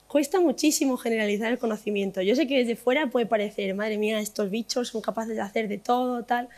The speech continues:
Pero es que luego realmente, o sea, los humanos aprendemos mucho más rápido, sobre todo,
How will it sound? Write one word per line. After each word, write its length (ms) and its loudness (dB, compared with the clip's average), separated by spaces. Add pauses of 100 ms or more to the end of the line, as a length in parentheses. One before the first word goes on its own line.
(380)
Pero 140 2
es 100 -4
que 140 2
luego 280 6
realmente, 760 2 (220)
o 100 -6
sea, 280 2
los 220 -2
humanos 540 2
aprendemos 440 0
mucho 300 2
más 180 2
rápido, 460 0
sobre 240 -6
todo, 440 -2